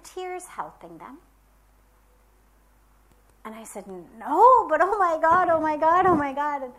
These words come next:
he says, "Are your tears giving them dinner?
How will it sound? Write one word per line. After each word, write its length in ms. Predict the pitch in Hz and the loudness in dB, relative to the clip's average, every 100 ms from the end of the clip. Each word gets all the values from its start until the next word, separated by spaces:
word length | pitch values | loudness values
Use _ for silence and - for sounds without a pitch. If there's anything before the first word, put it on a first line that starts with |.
| - _ _ _ - | -20 _ _ _ -20
he 140 | 294 277 | -16 -16
says, 960 | - - 254 254 269 277 262 - - _ _ _ _ _ _ _ - | -18 -20 -20 -18 -18 -18 -20 -20 -20 _ _ _ _ _ _ _ -8
"Are 80 | 269 | -6
your 160 | 294 | -6
tears 480 | 285 - 320 349 359 | -10 -12 -8 -8 -8
giving 320 | - 233 269 | -14 -12 -10
them 180 | 262 240 | -12 -12
dinner? 320 | 202 247 320 | -14 -16 -18